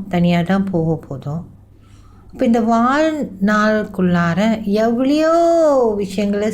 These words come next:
சேர்த்துடுறோம். பொருள், உறவுகள், மெயினா முக்கியமா இந்த ரெண்டு தான், மற்றதெல்லாம்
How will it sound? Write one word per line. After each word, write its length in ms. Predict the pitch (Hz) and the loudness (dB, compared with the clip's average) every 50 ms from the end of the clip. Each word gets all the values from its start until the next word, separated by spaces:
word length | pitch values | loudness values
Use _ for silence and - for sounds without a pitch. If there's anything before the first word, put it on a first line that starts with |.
| - - | -4 -2
சேர்த்துடுறோம். 560 | 196 180 180 185 - 175 160 151 151 143 - - - - - - - - - - - - - - - - - - - - - - - - - | 0 0 0 0 0 -2 -2 -2 -4 -8 -10 -12 -18 -20 -20 -20 -20 -20 -20 -20 -20 -20 -20 -20 -20 -20 -20 -20 -20 -20 -20 -20 -20 -12 -4
பொருள், 800 | - 165 160 160 156 160 160 156 151 151 151 151 - - - - - - - - - - - - - - - - - - - - - - - - - - - - - - - - - - - - - - - | -2 0 2 2 2 2 2 2 2 2 0 -2 -6 -8 -14 -20 -20 -20 -20 -20 -20 -20 -20 -20 -20 -20 -20 -20 -20 -20 -20 -20 -20 -20 -20 -20 -20 -20 -20 -20 -20 -20 -20 -20 -20 -20 -20 -20 -20 -10 -4
உறவுகள், 1080 | 151 147 147 151 151 147 139 151 143 139 143 143 139 139 143 139 139 139 135 - - - - - - - - - - - - - - - - - - - - - - - - - - | -2 0 0 2 0 0 0 0 -2 0 0 0 0 0 -2 -2 -4 -6 -10 -14 -20 -20 -20 -20 -20 -20 -20 -20 -20 -20 -20 -20 -20 -20 -20 -20 -20 -20 -20 -20 -20 -20 -18 -10 -8
மெயினா 720 | 139 151 165 180 190 202 214 233 254 262 277 302 311 - - - - - - - | -4 0 2 4 4 4 4 4 2 2 0 0 -4 -6 -10 -14 -20 -12 -6 -4
முக்கியமா 680 | 175 170 - - - - 226 220 220 220 233 247 233 - - - | -4 -4 -4 -6 -6 -2 0 2 4 4 2 0 -2 -6 -8 -4
இந்த 220 | 180 170 160 151 | -2 -2 0 -2
ரெண்டு 340 | 151 160 156 156 160 160 156 | -2 -2 -2 -2 -2 -2 -2
தான், 260 | 147 180 185 185 - - - - - - 165 | -2 -2 -4 -6 -8 -14 -16 -18 -16 -12 -12
மற்றதெல்லாம் 760 | 151 147 - - 165 160 165 175 185 202 208 196 180 - - | -10 -8 -6 -4 -2 0 0 0 0 2 2 0 0 0 -2